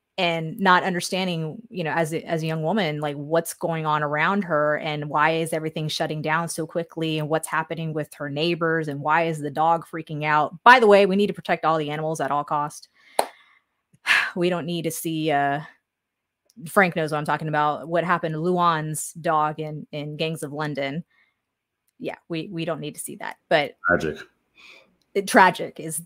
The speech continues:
Speaker 1: is the word. Overall, I think casting and the acting was e-,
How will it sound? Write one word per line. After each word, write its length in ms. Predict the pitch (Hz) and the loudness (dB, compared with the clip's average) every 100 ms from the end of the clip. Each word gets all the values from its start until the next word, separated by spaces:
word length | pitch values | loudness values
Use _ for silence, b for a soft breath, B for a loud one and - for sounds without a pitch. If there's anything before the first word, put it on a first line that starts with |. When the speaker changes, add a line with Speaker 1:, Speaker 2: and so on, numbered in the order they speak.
| _ | _
Speaker 1:
is 280 | 202 170 143 | 0 0 -2
the 180 | 160 151 | -4 -4
word. 420 | - - - - _ _ _ _ - _ | -8 -12 -14 -18 _ _ _ _ -20 _
Overall, 440 | 202 214 185 190 190 | 6 8 8 6 4
I 120 | 160 | 0
think 260 | 175 170 - | -2 -6 -2
casting 680 | 151 165 - 165 165 160 - | 0 0 -4 -6 -6 -6 -8
and 220 | 151 151 | -6 -4
the 80 | 147 | -2
acting 580 | 143 143 - 143 147 151 - _ | -2 -2 -6 -10 -10 -12 -16 _
was 440 | 180 156 147 139 - | -6 -4 -2 -4 -10
e-, 120 | - | -14